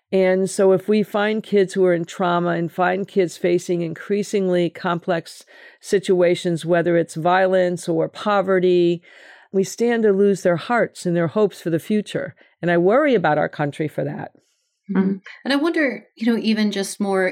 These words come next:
Speaker 2: in the near term, I think that those of us who've worked in this field for a long time, I feel like we've done a fairly good job of keeping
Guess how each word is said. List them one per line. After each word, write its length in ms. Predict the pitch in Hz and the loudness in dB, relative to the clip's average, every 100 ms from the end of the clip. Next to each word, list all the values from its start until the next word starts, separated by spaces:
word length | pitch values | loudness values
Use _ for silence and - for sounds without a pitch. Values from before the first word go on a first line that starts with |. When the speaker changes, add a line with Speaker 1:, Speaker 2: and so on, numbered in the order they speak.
| - | -2
Speaker 2:
in 140 | 185 | -2
the 100 | 180 | 0
near 240 | 180 175 170 | 0 0 -2
term, 420 | - 143 139 131 - - - | -2 0 0 -4 -12 -20 -10
I 40 | 190 | -6
think 400 | 262 269 277 - | -2 -2 -2 -4
that 560 | 190 180 165 170 - - - _ 208 | -2 0 -2 -6 -12 -16 -20 _ -4
those 160 | 208 | -2
of 80 | 208 | 0
us 160 | 202 - | -2 -2
who've 160 | 214 | -2
worked 220 | 185 180 | -2 -2
in 60 | 196 | 0
this 200 | 180 180 | 0 -2
field 380 | 190 180 180 185 | -2 0 0 -2
for 560 | - 170 165 156 156 - | -6 -2 0 0 -2 -4
a 80 | |
long 300 | 180 175 170 | -2 0 0
time, 580 | 175 - 170 156 151 151 - _ _ - - - - | -2 -4 -2 0 -2 -4 -10 _ _ -20 -20 -16 -10
I 60 | |
feel 220 | 214 247 240 | -4 0 0
like 200 | 220 220 | -2 -4
we've 200 | 196 - | -6 -2
done 340 | 196 190 185 - | 0 0 -2 -4
a 80 | 180 | -8
fairly 1000 | - - 208 226 233 196 196 185 185 - _ _ - | -8 -4 -2 0 0 0 0 0 -2 -8 _ _ -2
good 240 | 190 175 | 0 0
job 460 | - 160 143 151 - - - - | -2 -2 0 -2 -6 -16 -20 -2
of 320 | 185 180 - - _ | 0 0 -4 -20 _
keeping 540 | - 208 214 196 185 | -6 -6 -2 0 0